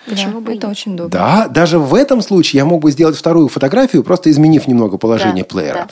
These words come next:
Speaker 3: Потому что я понял, что у меня случилось, почему у меня была эта ошибка.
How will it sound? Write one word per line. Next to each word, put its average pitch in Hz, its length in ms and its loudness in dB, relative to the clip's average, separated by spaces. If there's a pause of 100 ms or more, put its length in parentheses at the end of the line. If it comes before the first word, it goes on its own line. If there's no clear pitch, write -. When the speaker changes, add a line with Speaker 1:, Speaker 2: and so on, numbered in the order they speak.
(140)
Speaker 3:
Потому - 140 -6
что - 120 -2
я 123 80 0
понял, 180 420 2
что - 220 -2
у 117 60 0
меня 92 220 -4
случилось, 98 440 -4
почему 127 260 -2
у - 40 2
меня 104 100 -2
была 82 160 -8
эта - 140 -14
ошибка. - 260 -12